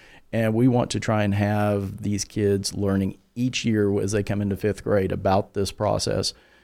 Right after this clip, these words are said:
uh, maybe inspire a field trip or two to go to the state capitol and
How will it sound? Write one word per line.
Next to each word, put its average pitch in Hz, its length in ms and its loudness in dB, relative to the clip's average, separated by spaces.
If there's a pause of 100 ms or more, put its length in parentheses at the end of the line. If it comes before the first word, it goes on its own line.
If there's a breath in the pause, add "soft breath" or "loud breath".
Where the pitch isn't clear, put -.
(160 soft breath)
uh, 92 120 -4
maybe 104 300 0
inspire 104 420 0
a 95 60 2
field 107 320 -2
trip 113 260 -2
or 110 60 -2
two 113 240 0
to 107 80 -2
go 98 140 2
to 101 60 2
the - 120 -6
state - 260 -2
capitol 107 600 0
and 90 440 -4